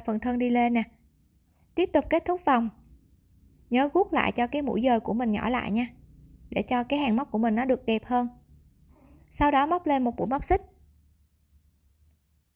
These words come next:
Từ hàng móc thứ hai của phần thân, các bạn sẽ móc cho mình luôn vào chân móc, chứ không cần phải móc vào đường nằm ở bên dưới nữa. Mỗi chân mình sẽ móc một mũi móc đơn vào mỗi chân móc.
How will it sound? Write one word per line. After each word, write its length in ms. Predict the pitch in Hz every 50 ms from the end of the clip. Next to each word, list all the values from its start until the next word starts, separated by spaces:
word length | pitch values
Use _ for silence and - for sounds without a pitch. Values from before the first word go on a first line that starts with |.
| _ _ _ _ _ _ _ _ -
Từ 160 | - 330 311
hàng 220 | 302 311 285 277 294
móc 160 | 339 359 -
thứ 140 | - 370 403
hai 280 | 392 359 320 302 294
của 140 | 285 - 262
phần 240 | 254 - 302 269 269
thân, 280 | 269 294 285 285 285 285
các 140 | 330 349
bạn 140 | - - -
sẽ 140 | 202 - 214
móc 180 | 240 320 - -
cho 100 | 302 269
mình 180 | 262 240 247
luôn 180 | 247 262 262 262
vào 160 | 269 240 233
chân 180 | 233 254 247 254
móc, 260 | 294 349 - - - _ _ - -
chứ 140 | - 277 311
không 260 | 330 - 330 285 277
cần 180 | - 254 240 233
phải 140 | - 226 220
móc 220 | 277 330 349 -
vào 140 | 294 254 240
đường 240 | 233 240 233 233 240
nằm 180 | 233 226 214
ở 100 | 202 220
bên 200 | 208 247 247 247
dưới 200 | 254 247 262 320
nữa. 240 | 320 - - 277 339 - _ _ _ _ _ _ _ _ _ _ _ _ _ _ -
Mỗi 220 | 240 220 - 269
chân 220 | 285 294 285 285 277
mình 120 | 269 247
sẽ 120 | - 214 220
móc 220 | 262 320 - -
một 100 | 277 -
mũi 120 | - - 185
móc 200 | 240 330 - -
đơn 200 | 277 262 247 254
vào 140 | 254 226 214
mỗi 200 | 208 - - 240
chân 180 | 269 254 254
móc. 280 | 285 330 392 - _